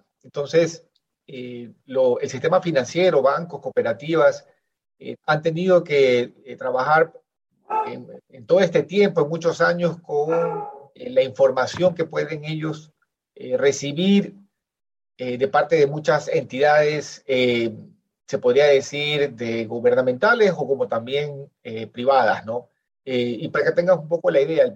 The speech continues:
eh, para poder solicitar un crédito, normalmente los bancos te hacen llenar un, una serie de formularios, eh, y más allá de eso, buscan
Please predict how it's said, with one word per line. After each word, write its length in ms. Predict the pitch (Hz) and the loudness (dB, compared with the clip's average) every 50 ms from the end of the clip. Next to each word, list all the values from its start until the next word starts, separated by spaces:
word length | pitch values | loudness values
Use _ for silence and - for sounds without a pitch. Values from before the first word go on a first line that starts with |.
| 135 - | -8 -6
eh, 420 | - 127 123 123 123 120 120 - _ _ _ _ _ _ _ | -4 -4 -2 -2 -2 -4 -6 -8 _ _ _ _ _ _ _
para 220 | 135 135 135 131 | 2 2 2 2
poder 220 | - 156 175 190 - | 2 2 2 2 4
solicitar 460 | 208 202 180 147 151 151 175 170 175 | 0 0 -2 -2 -2 0 2 2 2
un 120 | 180 170 | 2 -2
crédito, 500 | 160 170 160 156 151 139 131 123 - 135 | -6 -6 -4 -4 -4 -4 -6 -2 -2 -2
normalmente 680 | 127 123 123 123 135 139 143 143 151 151 - - 151 147 | -2 -2 -6 -6 -6 -8 -8 -8 -12 -14 -6 -4 -4 -4
los 260 | - - 139 135 135 131 | -4 -6 -8 -10 -8 -6
bancos 480 | 143 143 143 - 165 160 - - - _ _ _ _ _ _ _ _ _ _ _ _ _ _ _ | -6 -8 -8 -8 -10 -10 -10 -12 -16 _ _ _ _ _ _ _ _ _ _ _ _ _ _ _
te 120 | - 147 143 | 0 2 4
hacen 300 | 147 147 - 165 160 147 | 4 4 2 0 -2 -2
llenar 300 | 131 127 131 143 151 160 | -4 -2 0 0 0 0
un, 200 | 160 151 - _ _ | -4 -6 -10 _ _
una 180 | 180 190 175 | -4 -4 -4
serie 300 | 165 - 185 180 185 185 | -2 -2 -4 0 2 2
de 80 | 180 160 | 2 2
formularios, 880 | 160 160 147 127 123 139 160 165 139 135 131 135 135 135 135 - - _ _ _ _ _ _ _ _ _ _ _ _ _ | 2 -2 -2 -2 -4 0 2 2 2 2 2 0 0 0 0 -2 -8 _ _ _ _ _ _ _ _ _ _ _ _ _
eh, 200 | 127 123 123 - - | -8 -8 -8 -6 -6
y 80 | 165 156 | -6 -2
más 180 | 165 180 185 180 | 0 2 2 2
allá 240 | 170 165 170 170 | 4 4 4 4
de 260 | 165 160 160 175 175 170 | 4 4 2 2 2 2
eso, 340 | 160 - 165 165 165 165 | 0 2 2 4 4 4
buscan 800 | 160 - - 160 165 175 165 - - - 160 - 160 160 165 - | 2 -4 -6 -4 -4 -4 -4 -4 0 0 2 2 2 -2 -6 -10